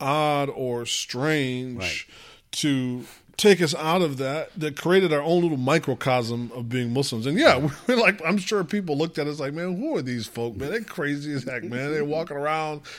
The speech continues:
Speaker 1: in bed sheets and stuff, man." But you know
Speaker 2: Yeah.
Speaker 1: what? We, we, we were so, we felt it.
Speaker 2: Yeah.
Speaker 1: Like, we just, uh,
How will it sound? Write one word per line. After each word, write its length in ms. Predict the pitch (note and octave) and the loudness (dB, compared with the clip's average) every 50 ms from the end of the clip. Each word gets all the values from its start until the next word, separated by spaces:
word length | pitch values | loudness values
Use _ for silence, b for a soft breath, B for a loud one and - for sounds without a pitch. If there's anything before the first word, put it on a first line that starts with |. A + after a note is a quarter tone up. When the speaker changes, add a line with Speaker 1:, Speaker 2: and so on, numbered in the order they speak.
| B B B | B B B
Speaker 1:
in 200 | G#2+ G#2+ G#2 F#2+ | -6 -6 -4 -2
bed 240 | F#2 B2 C#3+ D3+ C#3 | 0 2 2 2 2
sheets 440 | - - E3 D#3 D#3 D#3 D3 - - | 0 0 0 -2 -2 -4 -6 -6 -6
and 160 | A#2+ A2+ G#2+ | -6 -6 -6
stuff, 340 | - - E3 D3+ D3+ D3+ D3+ | -4 -2 -2 -2 -2 -2 -4
man." 260 | D3+ D3+ D3+ D#3 C#3+ | -4 -2 -2 0 0
But 160 | D3 D#3 D3 | 0 0 2
you 100 | E3+ F3 | 4 4
know 120 | F#3+ G3+ G3+ | 6 6 6
Speaker 2:
Yeah. 60 | G#3+ A#3+ A#3+ F#3+ | 6 4 2 -2
Speaker 1:
what? 80 | - B B B B B B B B B B | -6 B B B B B B B B B B
We, 420 | C#3 C#3 D3 F3 F#3+ G3+ G#3 G#3 E3 | -4 -2 0 2 2 2 0 -2 -4
we, 600 | D3 C#3+ B2 B2+ C#3 F3 G#3+ A#3 A3 F3+ C3 A2 - _ _ - | -6 -6 -6 -4 -2 0 0 0 0 -2 -4 -8 -14 _ _ -10
we 180 | - C3+ C#3+ D#3+ | -4 -2 0 0
were 200 | E3 D3+ C3+ A#2+ | 0 0 0 0
so, 600 | - - - - - C3+ C#3 E3 F3+ F3 E3 D3+ C#3 C3+ - | -2 -2 -2 -2 -2 0 0 2 2 2 2 0 -2 -4 -6
we 160 | B2 C3+ D3+ | -6 -6 -6
felt 520 | C#3 - - - - A#2 C#3 E3 E3 - - | -6 -8 -14 -10 -4 -2 0 0 0 -2 -8
it. 140 | F#2+ E2 - | -12 -12 -12
Speaker 2:
Yeah. 180 | F#2 G2 A#2+ - | -10 -10 -10 -8
Speaker 1:
Like, 80 | - A#2 | -6 -4
we 160 | C3 C#3 C3+ | -2 -2 -2
just, 400 | A#2+ B2 B2 A#2 G#2 - - | -2 -4 -6 -4 -6 -6 -6
uh, 40 | - | -8